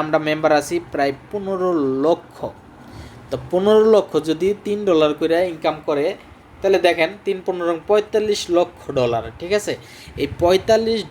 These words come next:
লক্ষ ডলারের দাম বেশি নাকি আপনার একশো ষাট ডলারের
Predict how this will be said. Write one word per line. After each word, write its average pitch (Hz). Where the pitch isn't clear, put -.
লক্ষ 202
ডলারের 170
দাম 156
বেশি 185
নাকি 131
আপনার 135
একশো 151
ষাট 131
ডলারের 123